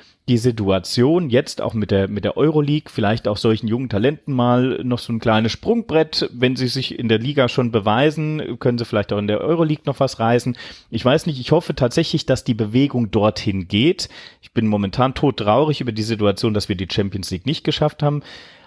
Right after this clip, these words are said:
Andererseits muss man tatsächlich sagen,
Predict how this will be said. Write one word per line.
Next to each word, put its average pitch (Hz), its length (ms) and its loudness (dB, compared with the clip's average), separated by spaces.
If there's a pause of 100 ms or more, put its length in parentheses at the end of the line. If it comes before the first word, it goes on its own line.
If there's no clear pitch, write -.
(140)
Andererseits 143 1040 2 (140)
muss 123 220 -2
man 127 140 0
tatsächlich 120 520 0
sagen, 110 400 0